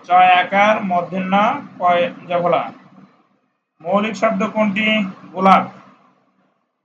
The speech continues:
কোনটি তদ্ভব শব্দ? হাত। মা শিশুকে খাওয়ান, এটি কোন ক্রিয়া? প্রযোজক ক্রিয়া। চা কোন ভাষার শব্দ? চা হচ্ছে চীনা ভাষার শব্দ।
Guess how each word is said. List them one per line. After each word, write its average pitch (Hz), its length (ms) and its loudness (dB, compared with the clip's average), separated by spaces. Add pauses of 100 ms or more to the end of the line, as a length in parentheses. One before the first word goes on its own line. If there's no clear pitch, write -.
(200)
কোনটি 214 240 -6
তদ্ভব 202 440 -2
শব্দ? 208 280 0
হাত। 190 540 6 (3500)
মা 202 240 4
শিশুকে 214 460 -4
খাওয়ান, 180 300 4
এটি 175 180 -2
কোন 196 300 -4
ক্রিয়া? 214 460 2
প্রযোজক 196 420 -4
ক্রিয়া। 165 420 -2 (720)
চা 190 520 6
কোন 233 360 -4 (240)
ভাষার 196 440 2
শব্দ? 175 400 -4
চা 196 340 6
হচ্ছে 226 340 -4
চীনা 196 240 0
ভাষার 190 240 0
শব্দ। - 360 -6